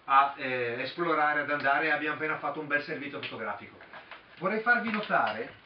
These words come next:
tutta questa pietra, questi muretti, non sono assolutamente muretti di sostegno,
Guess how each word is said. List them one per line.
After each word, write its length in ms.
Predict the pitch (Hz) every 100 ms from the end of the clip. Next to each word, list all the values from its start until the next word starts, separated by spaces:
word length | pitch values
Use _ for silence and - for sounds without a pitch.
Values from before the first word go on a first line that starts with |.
| - -
tutta 320 | - 294 - -
questa 340 | 190 - 175
pietra, 360 | - 185 190 170
questi 260 | 226 226
muretti, 680 | 175 165 156 - - 123 147
non 200 | 165 208 -
sono 460 | - 254 127 117 - -
assolutamente 960 | 226 - 220 202 175 190 208 147 151
muretti 480 | 147 156 175 160 165
di 120 | 147 156
sostegno, 760 | 123 - - 127 113 104